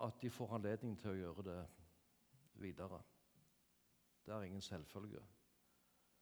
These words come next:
For nå er det vanskelig for de kristne i Kina.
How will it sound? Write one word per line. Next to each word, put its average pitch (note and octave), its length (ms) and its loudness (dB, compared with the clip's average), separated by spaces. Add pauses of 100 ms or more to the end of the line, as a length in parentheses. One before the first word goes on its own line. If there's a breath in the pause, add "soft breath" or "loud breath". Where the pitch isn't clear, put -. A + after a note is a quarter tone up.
(520 soft breath)
For A#2+ 140 4
nå A#2+ 480 6
er A2 180 2
det A#2+ 120 2 (120)
vanskelig A2 680 0 (340)
for G2+ 180 0
de G#2 80 -2
kristne - 540 -2 (260)
i E2 80 -6
Kina. E2 380 -6